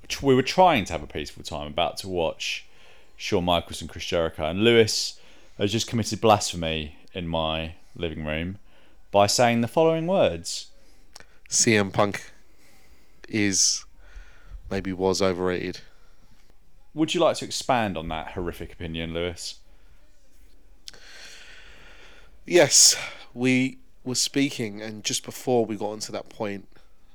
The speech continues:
Speaker 2: uh, a point I made was what I like in wrestling, what, what entertains me, what, what attracts me.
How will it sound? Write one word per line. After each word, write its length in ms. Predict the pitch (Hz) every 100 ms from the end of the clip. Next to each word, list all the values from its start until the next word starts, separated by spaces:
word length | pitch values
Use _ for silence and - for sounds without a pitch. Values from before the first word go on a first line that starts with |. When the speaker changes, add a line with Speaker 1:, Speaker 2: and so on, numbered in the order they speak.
| - - -
Speaker 2:
uh, 240 | 104 101
a 60 | 101
point 260 | - 107 101
I 80 | 104
made 260 | 104 104
was 460 | 95 98 98 - - - - - - - 101
what 200 | 120 117 123
I 180 | 117 110
like 400 | 104 98 95 107
in 140 | 98
wrestling, 540 | 95 - - 92 92
what, 160 | 110 - -
what 160 | 117 113
entertains 600 | 113 - - 107 104 101
me, 300 | 107 98 90
what, 220 | 98 101 - -
what 180 | 110 -
attracts 440 | - 180 - -
me. 220 | 90 85